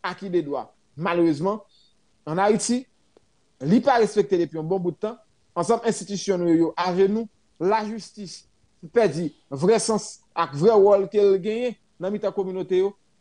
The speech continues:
ki bay lib aksè, se enpinite total sou tout la liy, nèg a pa gen pwoblèm, li konnen l pral vole la, vi ke li gen enfliyans, li zanmi avèk ti Jan, li zanmi avèk ti Jacques, ki se senatè, ki se depite, oubyen ki se direktè jeneral,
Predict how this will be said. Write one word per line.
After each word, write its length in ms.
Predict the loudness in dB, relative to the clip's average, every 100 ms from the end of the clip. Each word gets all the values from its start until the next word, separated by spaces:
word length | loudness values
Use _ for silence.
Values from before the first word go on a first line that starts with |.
| -6
ki 80 | -2
bay 380 | 0 0 -2 -8 _ -8
lib 240 | -4 -4 -4
aksè, 400 | -6 -4 -2 -2 -6 -12
se 140 | -12 -2
enpinite 460 | 0 0 -2 -2 -4
total 400 | -4 -2 -2 -2
sou 220 | -4 -4
tout 140 | -4 -4
la 140 | -4 -2
liy, 220 | -4 -6 -12 _
nèg 120 | -2 -2
a 60 | -2
pa 100 | -6
gen 100 | -8
pwoblèm, 380 | -12 -10 -10 -12 -18 _ -8
li 80 |
konnen 300 | 0 2 2
l 20 | 2
pral 300 | 2 2 2
vole 240 | 0 0 -2
la, 240 | -4 -6 -10 _
vi 220 | -8 -6
ke 140 | 0 0 0 -6
li 140 | -4 -2
gen 160 | -2 -6
enfliyans, 460 | -8 -6 -4 -4 -8 -6
li 120 | -4 -2
zanmi 380 | -4 -2 -6 -8 _ _ -6
avèk 300 | -4 -4 -4 -8
ti 140 | -10
Jan, 240 | -8 -8 -8 _
li 80 | -8 -4
zanmi 240 | -4 -2
avèk 220 | -2 -4 -6
ti 140 | -8
Jacques, 320 | -4 -4 -8 _ _ -12
ki 80 | -4
se 140 | -4
senatè, 400 | -2 -4 -4 -6
ki 80 | -6
se 140 | -8 -6
depite, 460 | -8 -4 2 2 0 _ 0
oubyen 180 | 0 0
ki 80 |
se 100 | -4 -2
direktè 320 | -2 -2 -4 -6
jeneral, 480 | -6 -4 -4 -4